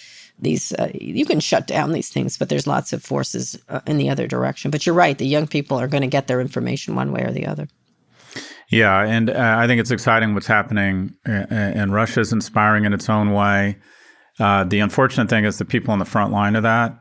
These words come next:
Speaker 2: uh, uh, whether it was the young woman who was, you know, beaten to death in prison or a lot of these,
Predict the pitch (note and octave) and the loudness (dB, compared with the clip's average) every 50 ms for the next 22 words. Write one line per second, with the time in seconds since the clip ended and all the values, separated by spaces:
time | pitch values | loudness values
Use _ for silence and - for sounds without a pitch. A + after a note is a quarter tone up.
0 | _ _ _ - G#2+ G2+ G2 F#2+ F#2+ F#2 F#2 F#2 G2 - A#3 - _ - B2+ A2 | _ _ _ -2 0 0 2 2 0 0 -2 -2 -6 -8 -12 -14 _ -6 -4 -2
1 | G2+ G2+ G#2 G2+ G2+ G2+ F#2 - G#2+ G2+ G#2 G2+ G2+ G2+ G2+ G2+ G#2 G2+ G2+ G#2+ | 0 0 0 0 0 0 0 0 0 0 2 2 2 2 2 2 2 2 0 0
2 | F#2+ F#2 F#2 F#2 F2 - - - - - - G2 G2 F#2 F2+ F2 G2 G#2 - _ | 0 0 0 -2 -2 -6 -10 -14 -12 -6 -4 -2 -2 0 -2 -4 -6 -8 -14 _
3 | _ - G#2 G#2 A2 G#2+ F#2 G2+ G2+ G2 F#2+ - G2 F2 - - - G#2 F#2+ E2+ | _ -2 0 0 0 0 2 2 0 0 0 -2 -4 -4 -4 -2 -2 -2 0 0
4 | G#2+ G#2 G2+ A2 - - - - - - - - - _ _ - A2+ G2+ G2+ F#2+ | 0 0 0 -2 -4 -10 -18 -20 -20 -20 -20 -20 -20 _ _ -2 0 2 2 2
5 | F#2+ F#2+ F#2+ F#2+ F#2+ G2+ G2+ G#2+ G2 F2+ F#2+ F#2 F#2+ F2+ F2+ E2 - - | 2 2 2 4 4 4 4 4 2 0 0 0 0 0 -2 -4 -8 -10